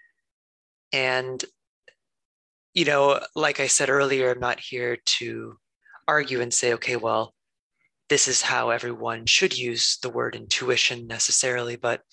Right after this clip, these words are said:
when we're speaking about esotericism, which is really where that word comes from,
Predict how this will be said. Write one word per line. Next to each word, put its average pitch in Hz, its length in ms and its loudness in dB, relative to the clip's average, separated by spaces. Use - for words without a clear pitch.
when 143 120 -2
we're 127 100 0
speaking 127 480 -2
about 117 400 -2
esotericism, 120 960 -2
which 113 180 -4
is 120 120 2
really 117 200 -4
where 113 160 -6
that 113 200 -4
word 110 180 -8
comes 120 300 0
from, 123 400 -6